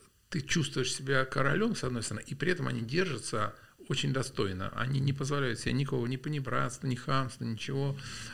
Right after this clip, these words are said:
Там масса, э, ситуаций у меня в жизни было, Э, я даже вот коллекционирую такие ситуации. Э, сидим мы в Киеве в ресторане, и сидит за соседним столиком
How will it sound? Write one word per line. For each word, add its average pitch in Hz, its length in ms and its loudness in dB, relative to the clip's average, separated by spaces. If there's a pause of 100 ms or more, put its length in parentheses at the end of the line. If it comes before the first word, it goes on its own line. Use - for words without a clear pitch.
(100)
Там 131 160 2
масса, 131 600 2
э, 120 500 0
ситуаций 131 480 0
у 117 40 4
меня 117 300 2
в 107 100 -10
жизни 110 360 0
было, 139 440 0 (440)
Э, 120 140 -6
я 120 140 2
даже 123 220 2
вот 120 160 0
коллекционирую 135 600 0
такие 113 280 -2
ситуации. 127 580 -2 (520)
Э, 120 540 -6 (400)
сидим 135 380 0
мы 120 360 0 (100)
в 131 380 -10
Киеве 135 540 0 (560)
в 120 40 -4
ресторане, 139 720 2 (800)
и - 100 -2
сидит 127 340 0
за 110 120 -2
соседним 113 420 0
столиком 170 540 0